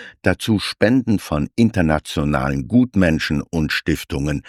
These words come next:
Linke Gesinnung ist Big Business geworden. Dafür wird gekämpft.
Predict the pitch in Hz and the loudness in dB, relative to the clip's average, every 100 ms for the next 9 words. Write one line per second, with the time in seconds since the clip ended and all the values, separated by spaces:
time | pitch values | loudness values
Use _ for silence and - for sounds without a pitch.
0 | - - _ _ 73 95 143 127 85 67 | -20 -20 _ _ -6 -2 0 -2 -2 -4
1 | 64 104 104 85 76 - - - 92 - | 0 2 4 2 -2 -8 -16 -2 -2 -2
2 | - - 76 60 76 87 78 71 65 62 | -8 -4 -4 -4 -2 0 0 -2 -6 -6
3 | - 78 73 73 76 76 - _ _ _ | -6 -4 0 0 0 -2 -6 _ _ _
4 | 95 67 - 62 52 - - 60 - 69 | -2 -2 -4 -10 -12 -14 -14 -12 -10 -10
5 | - 65 - | -8 -10 -10